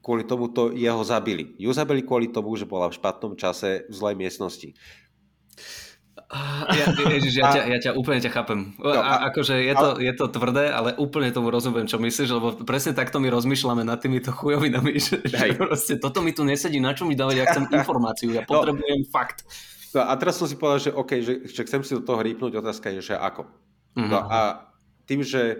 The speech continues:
Speaker 1: jeho povedia prvého, lebo však o ňom to je, ju povedia druhú, že a, a,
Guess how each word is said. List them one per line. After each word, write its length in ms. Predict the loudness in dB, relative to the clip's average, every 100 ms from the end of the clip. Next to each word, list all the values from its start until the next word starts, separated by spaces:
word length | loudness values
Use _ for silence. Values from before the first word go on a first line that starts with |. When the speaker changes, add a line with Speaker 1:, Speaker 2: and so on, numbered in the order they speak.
| -8 -20
Speaker 1:
jeho 240 | -4 -2 0
povedia 400 | 0 0 0 -2
prvého, 640 | -2 0 0 0 -4 -8
lebo 160 | -10 -8
však 240 | -10 -10
o 80 | -8
ňom 240 | -8 -6
to 80 | -6
je, 240 | -4 -6 -10 -20 _ -14
ju 80 |
povedia 400 | -8 -4 -2 -2
druhú, 480 | -2 -4 -4 -2 -2 -4
že 180 | -8 -6
a, 480 | 0 0 0 -12 _ _ _ _ _
a, 320 | -4 -2 -2